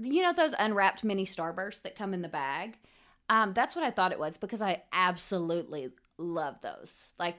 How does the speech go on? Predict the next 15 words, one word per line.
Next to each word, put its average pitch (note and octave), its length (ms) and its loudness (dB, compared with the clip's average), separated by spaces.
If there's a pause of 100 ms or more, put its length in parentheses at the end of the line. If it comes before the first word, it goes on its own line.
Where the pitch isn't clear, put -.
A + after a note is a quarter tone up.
top - 380 0
five D#3+ 320 0
candy E3+ 500 -14 (160)
situation. D#3+ 760 -10 (160)
Those E3+ 240 -6
bags F3+ 540 2
of F3+ 80 -4
Starburst, F#3 500 2
you G3 80 -8
know, F3 100 -4
with E3 120 -10
the - 80 -16
teeny G4 320 -8
tiny G4+ 320 -6
ones, G4 300 -8